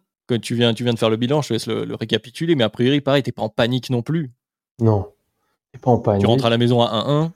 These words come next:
Speaker 2: T'as fait, t'as, t'as fait le nécessaire. C'est plus sur peut-être la manière d-, et l'impression laissée sur le deuxième match qui font que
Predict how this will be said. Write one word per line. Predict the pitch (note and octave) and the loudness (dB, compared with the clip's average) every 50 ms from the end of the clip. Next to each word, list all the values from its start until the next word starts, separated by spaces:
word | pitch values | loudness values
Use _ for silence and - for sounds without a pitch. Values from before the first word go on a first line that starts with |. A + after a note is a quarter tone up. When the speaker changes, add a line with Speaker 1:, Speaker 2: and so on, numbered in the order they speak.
| _ _ | _ _
Speaker 2:
T'as | - G2+ | -6 -6
fait, | G2+ - - A#2+ A#2+ | -2 0 0 0 2
t'as, | A2+ - - | 0 -2 -4
t'as | - - - G2+ G#2 | -4 -4 -4 -4 -2
fait | - - A#2+ | 0 2 2
le | A2 | 4
nécessaire. | G#2 G#2 G#2 - A2+ A2 - C3 A2 - | 4 4 2 2 -2 0 2 0 0 0
C'est | - - | -2 -4
plus | - - - A#2 | -4 -2 -4 -6
sur | - - - G#2 - | -4 -4 -6 -4 0
peut-être | - G#2+ G2+ - | 0 0 2 2
la | G2 F#2+ | 2 2
manière | F#2+ F#2+ F#2+ G2 G2 G#2 A2 G#2+ G2+ F#2+ | 4 4 4 4 4 4 2 2 0 0
d-, | F2+ F#2 - | -4 -4 -4
et | G#2+ | -2
l'impression | G2 G2 F#2+ F2+ - G#2 F#2+ - - G#2 G2 | -2 -2 -2 -2 -2 -2 -2 -2 0 2 4
laissée | F#2+ F#2+ - - G#2+ | 4 4 4 2 -2
sur | G2+ - G2+ | -2 0 0
le | F#2+ F2+ | 0 4
deuxième | F#2+ F#2+ F#2 G2 F#2+ G2 | 4 2 4 4 2 4
match | G#2 A2+ G#2+ - - - | 4 2 0 0 -4 -16
qui | _ _ | _ _
font | _ - A2+ G#2+ | _ -2 0 0
que | G#2+ - F#2+ F#2+ - | 2 2 0 0 0